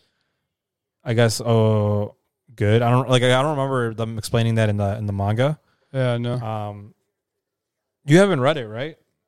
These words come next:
Speaker 2: Uh, I read a little bit, but I don't even
Speaker 1: Like,
Speaker 2: remember
Speaker 1: bits and
Speaker 2: it.
Speaker 1: pieces?
Speaker 2: Yeah.
Speaker 1: Yeah, I stopped,
Speaker 2: I
Speaker 1: I
Speaker 2: read
Speaker 1: stopped
Speaker 2: maybe,
Speaker 1: after
Speaker 2: like, three or four more chapters after this point, but
Speaker 1: Yeah.
Speaker 2: it was so long ago.
Speaker 1: I stopped after this arc, so I'm
Speaker 2: Mm.
Speaker 1: really excited for what's coming this arc.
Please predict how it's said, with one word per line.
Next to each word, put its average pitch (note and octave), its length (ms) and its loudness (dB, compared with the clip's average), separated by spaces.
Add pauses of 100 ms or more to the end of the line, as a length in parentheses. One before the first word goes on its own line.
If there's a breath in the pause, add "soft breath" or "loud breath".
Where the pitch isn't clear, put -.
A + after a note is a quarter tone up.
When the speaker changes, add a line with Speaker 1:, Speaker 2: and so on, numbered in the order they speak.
Speaker 2:
Uh, D#3 60 0
I E3 480 6
read G3+ 180 6
a A3 60 8
little E3+ 260 6
bit, C#3+ 80 2
but C#3 100 2
I D3 60 6
don't D#3 160 4
even C#3+ 120 2
Speaker 1:
Like, C3 80 2
Speaker 2:
remember B2+ 140 2
Speaker 1:
bits A#2+ 100 0
and A#2 100 2
Speaker 2:
it. - 20 -4
Speaker 1:
pieces? B2+ 420 -12 (280)
Speaker 2:
Yeah. B2 240 0 (260)
Speaker 1:
Yeah, G#2 240 -14
I B2+ 140 -2
stopped, D3 500 -8 (460)
Speaker 2:
I D#3 60 4
Speaker 1:
I F3 40 6
Speaker 2:
read F3 120 10
Speaker 1:
stopped F3 100 4
Speaker 2:
maybe, F3+ 200 6
Speaker 1:
after E3 60 4
Speaker 2:
like, D3 200 4
three D3+ 180 0
or D3+ 100 4
four D3 220 0
more D3 160 2
chapters C#3 420 0
after C3+ 240 -2
this D#3 160 -6
point, F3+ 400 -8
but C3+ 160 -4
Speaker 1:
Yeah. B2+ 80 -2
Speaker 2:
it C3 40 -6
was C#3+ 120 -8
so C3+ 120 -2
long B2 160 -4
ago. D3 140 -8 (120)
Speaker 1:
I C3+ 60 -4
stopped C#3+ 320 -2
after B2+ 260 -6
this A2 200 -2
arc, G#2 380 0 (320)
so - 160 -2
I'm A2+ 140 0
Speaker 2:
Mm. B2 40 0
Speaker 1:
really C3 220 2
excited A2+ 380 -2
for G#2+ 100 -8
what's A#2 200 -2
coming A2 340 0
this G2 160 -2
arc. G#2+ 240 -2